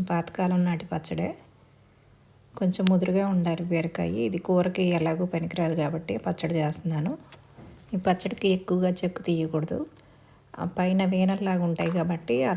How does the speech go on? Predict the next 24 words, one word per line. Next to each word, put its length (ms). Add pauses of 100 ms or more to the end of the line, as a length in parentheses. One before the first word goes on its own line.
లైన్స్ 400
లాగా 220
ఉంటాయి, 240 (100)
ఆ 20 (120)
లైన్స్ 360
వరకు 200 (100)
తీసుకుంటే 500
సరిపోతాయి. 520 (1200)
చెక్కు 280
తీసేస్తే 480 (100)
మొత్తం 240 (120)
పేస్ట్ 320
లాగా 180
అయిపోతుంది. 580 (1500)
ఈ 40 (100)
బీరకాయలు 500 (140)
బాగా 260 (800)
మందులు 360
స్ప్రే 180 (100)
చేస్తుంటారు 680
కాబట్టి, 300 (140)
చెక్కుతో 300 (100)
చేస్తున్నాం 380 (100)
కాబట్టి 280